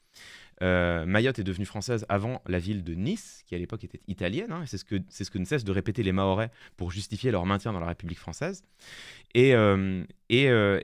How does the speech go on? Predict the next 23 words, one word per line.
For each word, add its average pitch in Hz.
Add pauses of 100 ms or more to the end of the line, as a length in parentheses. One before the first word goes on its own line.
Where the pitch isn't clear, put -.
et, 110 (200)
et 107
derrière, 123
la 104
France -
a 113
colonisé, 110
pour 104
le 95
coup, 147
avec 92
une 85
vraie 98
politique 95
de 87
colonisation, 87
les, 95 (160)
les 87
trois 113
autres 110
îles 107
des 92
Comores, 104